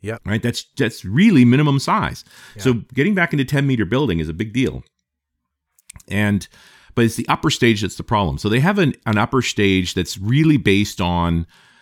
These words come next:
Speaker 2: the, uh, Atlas V's upper stage. So it's substantially smaller. It only has one R L ten engine. It's, it's, it's underpowered, which is also the problem with Falcon Heavy. That upper
Speaker 1: Yeah.
Speaker 2: stage is underpowered for doing any big missions.
Speaker 1: Mm-hmm.
Speaker 2: They've got funding to build the, what they call the exploration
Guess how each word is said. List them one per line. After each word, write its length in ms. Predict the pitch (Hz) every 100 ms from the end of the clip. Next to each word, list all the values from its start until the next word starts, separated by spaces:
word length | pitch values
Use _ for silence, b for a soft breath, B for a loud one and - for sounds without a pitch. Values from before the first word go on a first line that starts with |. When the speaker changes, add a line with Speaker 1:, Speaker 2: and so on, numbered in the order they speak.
| b b
Speaker 2:
the, 600 | 82 82 85 82 80 - -
uh, 320 | 82 76 73 - _ _
Atlas 380 | 92 104 113 98
V's 500 | - 90 85 92 87 -
upper 240 | - 71
stage. 400 | - 67 62 -
So 100 | -
it's 220 | 71 - - _
substantially 500 | - 104 120 123 123
smaller. 380 | 113 - 90 90
It 60 | 85
only 160 | 90 85
has 180 | 82
one 340 | 82 90 95 98
R 260 | 73 90 87
L 100 | 87
ten 240 | - 80
engine. 420 | 76 76 80 78
It's, 180 | - -
it's, 160 | - - -
it's 140 | 117 -
underpowered, 800 | 120 117 104 - 87 80 57 -
which 240 | 101 120
is 180 | 151 -
also 320 | - 226 220
the 80 | 160
problem 280 | - 117 101
with 100 | 87
Falcon 320 | 104 90 82
Heavy. 320 | 90 85 69 - b b
That 140 | 135
upper 160 | 143 117
Speaker 1:
Yeah. 40 |
Speaker 2:
stage 240 | - 104 82
is 100 | 82
underpowered 680 | 104 98 - 98 92 76
for 100 | - 87
doing 280 | 92 95
any 140 | 87 85
big 220 | 78 76
missions. 480 | 104 165 - - - -
Speaker 1:
Mm-hmm. 280 | 107 113 120 - b b b b b
Speaker 2:
They've 240 | 104 123
got 240 | 113 147 196
funding 280 | 170 160 135
to 80 |
build 380 | 110 117 113 98
the, 180 | 87 95
what 140 | 95
they 60 | 90
call 120 | 101
the 140 | 85 -
exploration 760 | 101 - 101 92 87 95 95